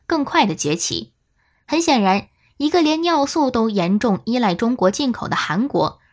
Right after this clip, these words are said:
如果真的推动中韩脱钩了，最终就是在经济上实现了自掘坟墓。当然，要说对中国一点影响都没有，那不现实。要说他们可以动摇中国产业链升级的大局，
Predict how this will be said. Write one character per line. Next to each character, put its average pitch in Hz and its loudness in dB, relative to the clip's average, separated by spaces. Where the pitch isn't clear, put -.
如 330 -2
果 247 4
真 302 0
的 233 0
推 196 -2
动 156 -4
中 185 -2
韩 165 -4
脱 175 -4
钩 180 0
了， - 0
最 330 2
终 330 0
就 294 0
是 202 -6
在 165 -6
经 233 -2
济 220 -2
上 165 -6
实 170 -4
现 180 -2
了 - -8
自 262 -4
掘 185 -2
坟 160 -6
墓。 262 -4
当 359 4
然， 220 0
要 339 4
说 330 2
对 302 0
中 311 -2
国 233 2
一 269 -4
点 170 -6
影 196 -4
响 180 -6
都 165 -4
没 165 -4
有， 120 -4
那 214 2
不 175 -4
现 214 0
实。 - -6
要 339 6
说 339 6
他 339 -2
们 262 0
可 240 -4
以 220 0
动 254 0
摇 190 4
中 285 0
国 208 2
产 - -10
业 170 -4
链 220 0
升 269 -4
级 175 -4
的 202 -4
大 208 -2
局， 175 -2